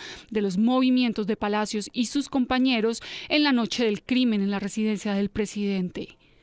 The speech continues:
En el segundo piso, el soldado retirado Nicer Franco Castañeda y el soldado Mario Palacios Palacios fueron a la habitación de la derecha, que tenía la puerta abierta, donde no había nadie.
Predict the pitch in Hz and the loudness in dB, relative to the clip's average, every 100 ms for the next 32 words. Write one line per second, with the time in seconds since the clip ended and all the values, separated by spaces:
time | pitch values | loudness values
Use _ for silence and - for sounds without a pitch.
0 | - - _ _ - 277 240 - 240 226 | -20 -20 _ _ -2 0 2 0 0 2
1 | 220 220 285 262 - 196 - 208 202 214 | 2 2 2 2 0 -2 -2 -2 0 2
2 | 226 220 202 208 208 220 220 214 - 226 | 2 0 -2 -2 0 0 0 -2 -4 -4
3 | 226 214 226 - 202 202 202 247 220 202 | -2 -2 -4 -6 -6 -4 0 2 0 0
4 | 202 190 - 196 196 196 226 233 220 214 | -2 -4 -4 -4 -2 0 0 2 2 2
5 | 254 220 202 208 214 - 233 233 226 220 | 0 -2 -2 -2 -4 -2 0 0 0 -2
6 | 220 - - - - - 262 254 240 208 | -4 -14 -16 -18 -8 -2 0 2 0 -2
7 | 202 202 - - 240 240 214 202 190 208 | -4 -4 -6 -2 0 0 0 0 0 0
8 | 208 - 196 - - - 220 214 233 240 | -2 -4 -6 -8 -10 -6 0 2 4 4
9 | 233 220 220 - 214 240 247 208 208 - | 2 0 -2 0 0 2 2 2 -4 -4
10 | 202 220 214 214 226 202 190 196 196 202 | 0 0 2 2 2 2 0 0 0 -2
11 | - - 208 | -4 -6 -12